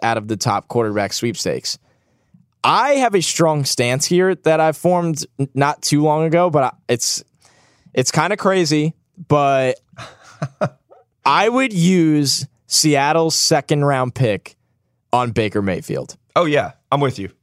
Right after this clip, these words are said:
Speaker 2: If that pick
Speaker 1: I
Speaker 2: is,
Speaker 1: just
Speaker 2: like, fifty-five or whatever, I mean,
Speaker 1: Yeah,
Speaker 2: I,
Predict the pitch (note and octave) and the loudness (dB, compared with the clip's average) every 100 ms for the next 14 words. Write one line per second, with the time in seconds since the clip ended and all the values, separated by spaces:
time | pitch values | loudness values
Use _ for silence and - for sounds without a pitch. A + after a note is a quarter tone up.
0 | _ _ _ _ _ _ _ C#3+ F#3+ G3 | _ _ _ _ _ _ _ 0 2 2
1 | C#3+ D#3 E3+ F3 A#2+ A2 - _ _ - | 0 2 2 2 2 -2 -8 _ _ -4
2 | D3 D#3 C#3 - - G#2+ A#2+ C3 B2+ C#3 | -2 -2 -2 0 -4 -2 -2 -2 0 0
3 | D3 D3 C#3+ D3 - A#2+ A#2+ A2 G2+ _ | 2 2 0 -2 0 0 0 -2 -8 _
4 | _ _ _ _ A3+ A3+ D3 | _ _ _ _ 0 2 0